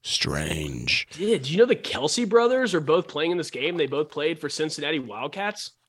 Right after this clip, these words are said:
Speaker 1: I actually think this is pretty cool because they're really
Speaker 2: That is cool.
Speaker 1: good,
Speaker 2: That
Speaker 1: and they, and they both have a Super Bowl already, so it's not like you're cheering for one
Speaker 2: Sure.
Speaker 1: or the other.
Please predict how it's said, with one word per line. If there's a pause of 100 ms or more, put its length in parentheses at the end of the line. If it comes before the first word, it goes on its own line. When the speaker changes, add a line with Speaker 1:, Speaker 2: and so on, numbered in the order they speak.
Speaker 1:
I
actually
think
this
is
pretty
cool
because
they're
really
Speaker 2:
That
is
cool.
Speaker 1:
good,
Speaker 2:
That
Speaker 1:
and
they,
and
they
both
have
a
Super
Bowl
already,
so
it's
not
like
you're
cheering
for
one
Speaker 2:
Sure.
Speaker 1:
or
the
other.